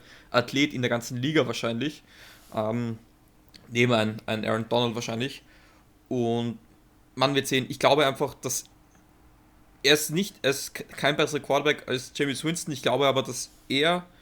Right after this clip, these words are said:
im Vergleich zu Jameis Winston der bessere auf der Position des Quarterbacks wäre bei den Saints. Das ist jetzt nur meine Meinung. Ähm, da gibt's,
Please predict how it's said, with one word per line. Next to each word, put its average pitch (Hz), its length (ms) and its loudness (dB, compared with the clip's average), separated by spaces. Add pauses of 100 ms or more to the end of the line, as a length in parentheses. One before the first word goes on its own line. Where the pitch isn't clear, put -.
(240)
im 170 140 2
Vergleich 151 340 4
zu 151 160 -6
Jameis 139 400 -4
Winston 151 400 -6 (340)
der - 60 -2
bessere 139 640 4
auf 127 240 4
der 151 120 0
Position 117 580 -2
des 117 180 -6
Quarterbacks 117 580 0
wäre 113 280 -2 (240)
bei 120 200 4
den 123 160 0
Saints. 110 400 -8 (200)
Das 120 120 -8
ist 123 60 -4
jetzt - 180 -4
nur 117 60 -2
meine 156 220 4
Meinung. 170 360 0 (420)
Ähm, 120 460 0 (640)
da 127 80 4
gibt's, - 340 -8